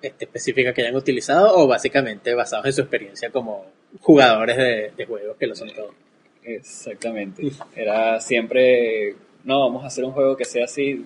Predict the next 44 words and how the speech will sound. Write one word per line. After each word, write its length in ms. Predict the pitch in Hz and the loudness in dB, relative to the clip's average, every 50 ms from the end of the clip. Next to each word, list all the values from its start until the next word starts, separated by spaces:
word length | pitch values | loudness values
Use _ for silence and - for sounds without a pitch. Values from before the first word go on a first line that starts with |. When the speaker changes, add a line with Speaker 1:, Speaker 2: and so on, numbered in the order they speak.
| - - | -6 -2
Speaker 2:
Ah, 100 | 156 160 | 0 0
yo 120 | 143 139 135 | 0 0 0
me 60 | 143 | -2
acuerdo 300 | 135 147 147 143 147 143 | 0 2 2 4 4 4
de 80 | 135 - | 2 2
tal 180 | 123 123 123 | 2 0 0
juego", 420 | 123 139 143 143 139 135 131 120 113 | 4 6 6 6 6 4 2 0 0
siempre 300 | - 139 120 113 131 135 | 0 -2 0 2 0 0
en 60 | 131 | 0
un 80 | 131 131 | 0 0
brainstorm 520 | 135 131 131 131 131 - - 131 127 127 | 2 0 0 0 -4 -2 0 0 0 0
ahí, 520 | 127 127 135 147 165 165 160 151 135 120 117 - | -2 -2 -2 -2 -2 -2 -2 -4 -4 -4 -4 -2
algo 240 | 117 123 123 127 123 | -2 0 0 0 0
que 120 | 135 123 | -2 0
ya 120 | 120 117 | 2 2
alguien 240 | 117 113 117 123 123 117 | 2 2 0 -4 -8 -4
jugó, 460 | 127 123 113 117 135 151 151 151 143 | -4 -2 0 2 4 6 6 6 6
algo 200 | 131 123 127 123 | 4 2 0 0
que 80 | 127 | 0
a 40 | 120 | -2
alguien 180 | 117 117 123 123 | -2 -2 -2 -4
le 80 | 123 | -2
pareció 320 | - 120 117 110 - 123 117 | -2 -2 -2 -2 -4 -2 -2
divertido. 600 | 120 123 123 - - - 147 151 151 147 143 143 | 0 0 0 -2 -2 -2 0 2 2 2 2 2
Speaker 1:
Mm. 120 | 151 139 123 113 _ _ _ _ _ _ _ _ _ _ _ _ 101 | 0 -4 -8 -14 _ _ _ _ _ _ _ _ _ _ _ _ -10
Speaker 2:
Bueno, 260 | 104 110 113 107 107 | -4 -2 0 2 2
de 60 | 113 117 | 2 0
hecho 180 | 117 131 143 | 2 4 4
es 120 | 143 143 139 | 4 4 4
hacer 240 | 151 139 - 156 151 | 2 0 0 0 0
un 80 | 151 | 2
juego 240 | 156 156 151 151 151 | 4 4 4 4 4
que 100 | 151 143 127 | 2 2 0
a 20 | |
nosotros 380 | 113 117 113 - 127 127 143 151 | 0 -2 -4 -4 -4 -4 -4 -6
nos 100 | 143 - | -4 0
parezca 260 | - 139 139 - 139 | 0 0 2 2 2
divertido 520 | 139 135 113 104 - 131 131 135 143 147 131 | 2 2 2 0 0 0 2 2 2 2 0
y, 140 | 120 113 107 | 0 -2 -4
bueno, 240 | 107 110 110 104 98 | -6 -6 -8 -12 -16
y 200 | 101 - 120 117 | -14 -12 -10 -8
que 200 | - 113 110 107 | -6 -4 -4 -2
tenga, 400 | - 113 117 117 127 131 123 123 | -2 -2 0 2 2 2 2 0
y 120 | 117 110 | -4 -8